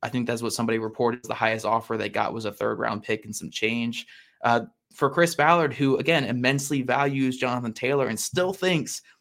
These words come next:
in the bottom of his heart that he can fix this relationship, even if it's a fruitless <laughs> venture, you know,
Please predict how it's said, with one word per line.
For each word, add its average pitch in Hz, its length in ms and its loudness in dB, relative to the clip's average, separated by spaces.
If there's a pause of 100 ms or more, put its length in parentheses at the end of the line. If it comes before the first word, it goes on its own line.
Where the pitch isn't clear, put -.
(200)
in 143 80 0
the 131 80 2
bottom 156 280 6
of 180 60 -2
his 175 140 -2
heart 160 320 6
that 120 100 -4
he 143 100 0
can 135 140 -2
fix 170 380 -2
this 151 260 -4
relationship, 135 800 0 (340)
even 175 240 0
if 175 80 -2
it's 160 140 -2
a 127 80 -4
fruitless 170 440 0
<laughs> - 0 -
venture, 135 540 0 (480)
you 135 100 0
know, 123 360 0